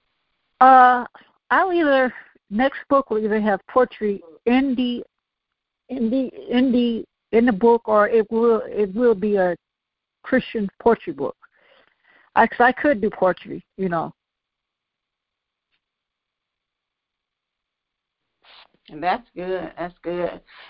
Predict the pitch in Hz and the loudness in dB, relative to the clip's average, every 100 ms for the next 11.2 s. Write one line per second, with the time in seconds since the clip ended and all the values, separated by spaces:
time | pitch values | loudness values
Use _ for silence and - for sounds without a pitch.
0 | - 269 339 381 330 453 - 415 339 302 | 0 2 2 2 2 2 -4 -16 -12 -12
1 | 247 262 262 - 254 233 - - 202 190 | -12 -20 -20 -10 -6 -6 -8 -10 -10 -10
2 | 180 180 _ _ _ _ _ 233 254 285 | -14 -20 _ _ _ _ _ -14 -12 -14
3 | - - 277 311 277 277 226 240 226 226 | -6 0 0 0 -4 -4 -2 0 2 2
4 | 240 220 208 202 _ 294 339 392 403 _ | -2 -12 -20 -20 _ -12 -10 -10 -14 _
5 | _ _ - 233 240 240 226 220 220 _ | _ _ -14 -4 -2 -2 -4 -8 -16 _
6 | _ _ _ _ 214 190 208 220 208 196 | _ _ _ _ -6 -6 -10 -12 -12 -12
7 | - 269 302 - 254 254 311 330 - 294 | 2 6 8 6 2 2 0 0 0 2
8 | 277 233 - _ 233 233 202 302 302 285 | 2 0 -8 _ -4 -2 -2 -4 -2 0
9 | 262 240 _ 226 208 202 196 - _ - | 2 0 _ -2 0 0 -2 -6 _ -6
10 | 220 254 247 247 226 214 _ _ - 190 | -2 -2 0 2 2 0 _ _ -4 0
11 | 180 175 | 0 -2